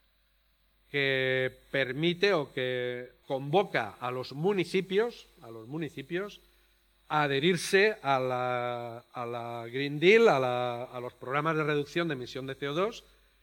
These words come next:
también a la adaptación a cambio climático, y lo que se hace es, eh, unos planes que incluyen actuaciones, que incluyen actuaciones concretas, y se adquiere ese compromiso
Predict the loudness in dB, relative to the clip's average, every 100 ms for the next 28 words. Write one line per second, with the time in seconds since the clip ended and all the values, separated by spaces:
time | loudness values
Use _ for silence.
0 | _ _ 6 6 6 6 6 8 8 6
1 | 4 0 -4 -4 -4 -6 -6 -6 -4 -2
2 | -2 -2 -4 -4 -4 -14 _ _ _ _
3 | _ _ _ _ _ -4 -2 -2 -2 -2
4 | -2 -2 0 4 4 6 6 8 6 4
5 | -8 _ _ _ _ _ -8 -4 -6 -6
6 | -10 -8 -8 -2 6 8 8 2 -2 2
7 | 4 4 -2 -6 0 6 8 8 4 0
8 | -4 2 4 4 0 -6 -14 -12 -8 -4
9 | -2 -2 -6 -4 -4 -4 -6 -2 -2 0
10 | 0 -2 -8 _ _ _ _ _ _ _
11 | _ _ _ _ -6 -4 -2 -4 4 6
12 | 4 2 0 0 6 8 8 6 4 2
13 | 4 4 4 2 0 -2